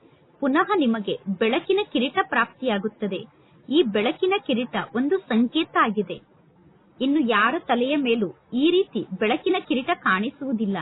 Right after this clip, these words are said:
ಈ ಬೆಳಕಿನ ಕಿರೀಟ ಪವಿತ್ರತೆಯ ಸಂಕೇತ ಆಗಿದೆ. ಈ ಜ್ಞಾನ ತಂದೆಯ ಮೂಲಕ ನಿಮಗೆ ಪ್ರಾಪ್ತಿಯಾಗಿದೆ. ಪರಮಾತ್ಮ ತಂದೆಯನ್ನು ಬಿಟ್ಟು ಬೇರೆ ಯಾರ ಮೂಲಕವೂ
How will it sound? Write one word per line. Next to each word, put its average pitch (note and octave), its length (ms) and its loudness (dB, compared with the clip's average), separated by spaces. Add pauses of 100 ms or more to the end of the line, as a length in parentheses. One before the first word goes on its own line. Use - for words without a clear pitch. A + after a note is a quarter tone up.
(440)
ಈ D4 120 4
ಬೆಳಕಿನ A#3+ 540 0
ಕಿರೀಟ B3 360 -2 (240)
ಪವಿತ್ರತೆಯ E4 680 -2
ಸಂಕೇತ B3+ 560 -2
ಆಗಿದೆ. G3+ 400 -2 (580)
ಈ D#4+ 160 2 (160)
ಜ್ಞಾನ A#3 340 2 (280)
ತಂದೆಯ E4 400 4
ಮೂಲಕ D4 420 -2
ನಿಮಗೆ B3+ 320 0
ಪ್ರಾಪ್ತಿಯಾಗಿದೆ. G3+ 760 -4 (420)
ಪರಮಾತ್ಮ A#3 640 2
ತಂದೆಯನ್ನು C#4+ 560 0
ಬಿಟ್ಟು A#3 320 -4
ಬೇರೆ B3 500 -2
ಯಾರ G#3 360 2
ಮೂಲಕವೂ A#3+ 600 -2